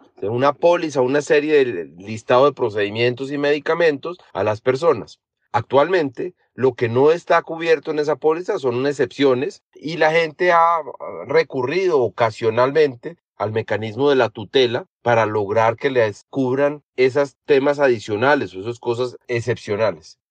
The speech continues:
Sin embargo, nuestro nivel de cobertura es, es muy bueno. Por otro lado, esas aseguradoras, con esa póliza, subcontratan los servicios con una red de prestadores que llamamos I P S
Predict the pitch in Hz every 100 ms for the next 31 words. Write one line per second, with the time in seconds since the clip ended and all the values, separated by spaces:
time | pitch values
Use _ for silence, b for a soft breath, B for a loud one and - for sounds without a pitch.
0 | _ - 135 127 135 147 151 233 - _
1 | - 117 117 120 113 117 123 147 147 113
2 | 107 123 135 135 123 101 110 120 127 110
3 | 104 82 - _ _ _ _ - 120 143
4 | 196 214 202 165 165 170 _ 135 139 175
5 | 180 135 120 127 117 113 117 117 113 120
6 | _ _ _ 117 113 120 175 175 156 135
7 | 151 190 _ _ _ - 196 185 175 170
8 | 180 165 165 185 170 131 123 139 131 156
9 | 190 _ _ - 123 127 135 147 151 143
10 | 147 143 127 - 143 185 139 - 104 95
11 | 104 117 131 147 127 147 151 180 196